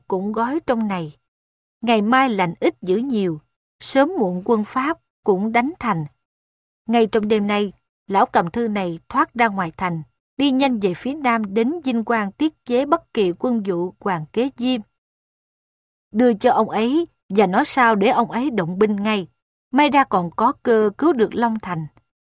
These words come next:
Đây là việc hệ trọng, ta phải chọn mặt gửi vàng. Lão gắng tìm cho được, thẳng đến Vinh mà xin vào."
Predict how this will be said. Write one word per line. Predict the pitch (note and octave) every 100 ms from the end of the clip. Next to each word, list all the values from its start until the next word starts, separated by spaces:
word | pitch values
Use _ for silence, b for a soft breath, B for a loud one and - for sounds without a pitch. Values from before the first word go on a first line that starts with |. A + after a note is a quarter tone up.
| _ _
Đây | C#4+
là | C4+ F3+
việc | F#3 -
hệ | F3 F3+
trọng, | G#3 F3 F3+ - _ _
ta | - A3
phải | - B3+
chọn | G#3+ F3
mặt | G3 -
gửi | F#3+ G3+ C4
vàng. | A#3 F#3 D#3+ - _ _ _
Lão | G#3 G3 F#3
gắng | A3+ B3 F4+ -
tìm | A3 E3
cho | A3
được, | G3+ G3 E3+ - _ _ _ -
thẳng | G#3 B3+
đến | C#4+ F4
Vinh | C#4 B3 G#3
mà |
xin | D#3+ - A#3+ A3
vào." | G#3+ E3 D3+